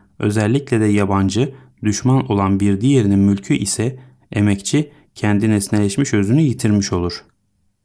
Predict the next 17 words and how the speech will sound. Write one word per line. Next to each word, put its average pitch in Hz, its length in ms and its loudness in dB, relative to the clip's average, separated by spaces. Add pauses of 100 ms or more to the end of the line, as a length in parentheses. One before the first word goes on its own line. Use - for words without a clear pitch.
Kölenin 117 480 2
emeğine 101 340 2
olan 101 360 0
da 151 140 0
budur. 98 220 0 (1040)
Ama 127 260 4
Marx'ın 117 500 0
ısrar 127 360 0
ettiği 98 380 0
gibi 92 360 -2 (280)
kapitalizmde 110 840 0
de 143 160 0
bu 101 160 2
olur. 87 300 -6 (520)
İskemle, 131 680 0 (260)
ayakkabılar, 113 760 -2 (340)
elbise 101 600 -2